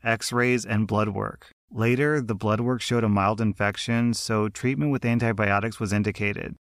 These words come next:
Oral treatment wasn't an option, so we had to dart five milliliters of long-acting antibiotics into a big dart. The tiger was, unfortunately, <laughs> the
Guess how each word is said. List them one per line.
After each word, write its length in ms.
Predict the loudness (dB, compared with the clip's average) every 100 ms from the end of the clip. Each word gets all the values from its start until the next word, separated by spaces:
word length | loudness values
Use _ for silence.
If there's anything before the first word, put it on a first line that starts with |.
| _
Oral 340 | 0 2 2 0
treatment 500 | 0 0 2 2 2
wasn't 360 | 0 2 0
an 100 | 2
option, 640 | 2 0 -2 -4 -4 -4 -4
so 340 | -2 0 2
we 160 | 2 2
had 220 | 0 0
to 80 | 0
dart 320 | 0 0 -2
five 380 | 0 2 2 2
milliliters 600 | 2 2 2 2 2 0
of 140 | 0
long-acting 680 | 2 2 0 -2 -2 -2 0
antibiotics 720 | 0 0 0 2 2 0 -2
into 260 | -2 0 -2
a 40 |
big 300 | 0 -2 0
dart. 480 | 0 0 -2 -10 -12 _ _
The 140 | -2 0
tiger 420 | 2 2 2 2
was, 380 | 4 2 0 -4 0
unfortunately, 1000 | 2 2 0 0 0 0 -2 0 0 -2 -4 -12 _ -14 -12 -14 -8
<laughs> 0 | -6 -6 -12 _ -8 -8 -4 -4 -4 -12 -8 -10 -10 -20 -20 -16 -16 -14 -16 -18 -20 -20 -20 -20 -20 -18 -6 -2 -2 -2
the 140 | -2